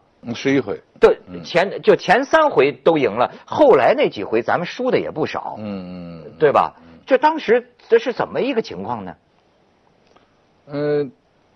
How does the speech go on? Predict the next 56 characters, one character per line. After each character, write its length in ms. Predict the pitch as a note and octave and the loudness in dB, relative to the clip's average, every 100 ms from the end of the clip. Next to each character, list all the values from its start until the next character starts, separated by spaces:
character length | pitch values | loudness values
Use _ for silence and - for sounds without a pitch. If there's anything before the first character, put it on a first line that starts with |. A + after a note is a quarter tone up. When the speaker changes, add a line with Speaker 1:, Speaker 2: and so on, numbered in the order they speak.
| _ _ | _ _
Speaker 1:
就 400 | G3+ F#3 E3 D3 _ _ _ | 2 2 2 -2 _ _ _
第 220 | A3 A#3 | -6 -4
一 120 | C4+ | -4
届 300 | B3 G#3+ C3+ | 0 2 2
中 320 | G#2+ C3+ C3 | -2 -4 -4
日 300 | B2 A2 G2+ | -4 -2 -2
围 240 | F2+ E2+ G2 | -4 -8 -10
棋 280 | - G#2 G2+ | -10 -8 -4
擂 220 | A2 F#2 | -4 -4
台 180 | E2 D#2+ | -4 -6
赛 240 | - E2+ | -4 -6
开 240 | - G2 | -4 -4
始 200 | F#2 - | -2 -6
的 120 | C#2+ D#2 | -12 -12
时 80 | |
候 60 | E2+ | -10
是 140 | E2 | -10
一 180 | E2+ A2 | -10 -8
九 100 | G2+ | -8
八 220 | D2+ G#2+ | -6 -6
四 260 | B2+ - C#3 | -6 -6 -8
年， 160 | D#2+ - _ _ _ _ _ _ _ _ | -8 -16 _ _ _ _ _ _ _ _
在 140 | B2 | 0
那 160 | D3+ C4 | 4 4
个 100 | E3+ | 4
时 160 | - | 2
候 140 | F#2+ F2+ | 0 0
中 280 | - G2+ | -2 -8
国 140 | F2 E2+ | -4 -6
的 60 | |
水 220 | D#2+ D#2 C#2 | -6 -10 -12
平 260 | D#2 D#2 | -12 -14
是 180 | D2 E2 | -12 -14
明 240 | D#2 F2 | -10 -6
显 280 | A2+ F2 C#2+ | -6 -8 -14
在 340 | C2+ D#2+ D2 F#2 _ | -14 -14 -12 -18 _
日 120 | G2 | -12
本 220 | E2+ D2+ | -10 -10
之 140 | - F#2 | -8 -10
下 280 | - F#2 B1+ | -4 -6 -6
的。 160 | - - _ _ - _ | -16 -20 _ _ -20 _
当 180 | - C#3+ | 0 0
时 100 | D3 | 2
在 160 | C#3 A2 | 2 2
中 280 | - D3+ C#3+ | 2 -2 2
国 160 | B2 | 0
和 180 | A2+ A#2 | 4 2
日 180 | B2+ A#2 | 2 -4
本 240 | E2+ D2+ | -4 -8
都 80 | D#2 | -8
分 300 | G#2 - E3+ | -6 -4 -2
别 180 | A#2+ A2 | 2 0
做 240 | A2+ A#2 | 2 2
过 220 | F2 E2+ | 2 -4
这 160 | D2 D#2 C2 | -4 -8 -10
个， 460 | C#2+ C2+ B1+ C2+ | -12 -10 -10 -12